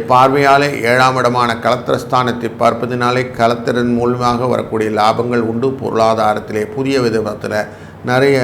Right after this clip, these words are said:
லாபத்தை பெற்றுத்தருவதாக அமைகிறது. பூர நட்சத்திரம் அப்படிங்கிறது சுக்கிரனுடைய நட்சத்திரம், அதனாலே தன லாபத்தை பெருக்குவதற்காக இன்றைய நாள்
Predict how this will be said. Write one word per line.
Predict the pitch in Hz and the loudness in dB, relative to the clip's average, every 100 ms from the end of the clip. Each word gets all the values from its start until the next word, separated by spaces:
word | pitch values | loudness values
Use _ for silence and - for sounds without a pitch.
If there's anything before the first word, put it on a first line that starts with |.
| 117 | 0
லாபத்தை | 107 110 110 107 107 113 | -2 -2 -4 -4 -6 -6
பெற்றுத்தருவதாக | 107 120 120 107 110 107 107 104 | -6 -6 -4 -2 -2 -2 -4 -6
அமைகிறது. | 117 117 123 139 - - - - - - - - | -2 0 0 -2 -4 -12 -18 -20 -20 -20 -20 -2
பூர | 143 170 156 | 4 4 4
நட்சத்திரம் | 143 - 147 147 147 147 | 2 0 0 2 0 0
அப்படிங்கிறது | 127 120 123 123 131 - | -4 -4 -2 -2 -4 -6
சுக்கிரனுடைய | 117 139 131 127 113 | -4 -2 0 0 -2
நட்சத்திரம், | 110 - 120 120 117 110 | -4 -6 -2 -2 0 -2
அதனாலே | 110 110 113 104 95 | -2 -2 -2 -2 0
தன | 131 143 135 | 2 2 4
லாபத்தை | 117 123 120 117 - | 2 2 -2 -6 -4
பெருக்குவதற்காக | 117 117 117 110 113 113 107 107 | -4 -4 -6 -6 -4 -2 -2 -4
இன்றைய | 107 104 101 104 | -6 -6 -6 -6
நாள் | 107 | -8